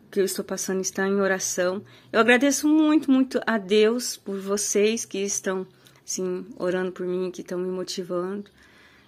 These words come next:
É, não vou falar o nome de pessoas aqui da minha cidade, pessoas próximas a mim que veio aqui em casa, que orou comigo, sabe?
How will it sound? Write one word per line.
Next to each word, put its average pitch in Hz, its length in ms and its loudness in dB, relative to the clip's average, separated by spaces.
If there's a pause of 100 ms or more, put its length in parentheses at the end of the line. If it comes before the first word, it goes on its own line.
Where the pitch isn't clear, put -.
(120)
É, 185 220 -4
não 196 120 0
vou 202 100 0
falar 190 260 0
o 185 40 2
nome 185 360 0
de 202 100 -6
pessoas 185 580 -6
aqui 196 320 -6
da 180 80 0
minha 185 160 -2
cidade, 185 480 -4
pessoas 190 500 -8 (720)
próximas 202 440 4
a 190 40 0
mim 185 120 0
que 180 200 -4
veio 175 140 4
aqui 175 140 -6
em 196 60 -2
casa, 185 400 2
que - 100 -8
orou 185 160 -6
comigo, 185 400 -4
sabe? 185 440 -6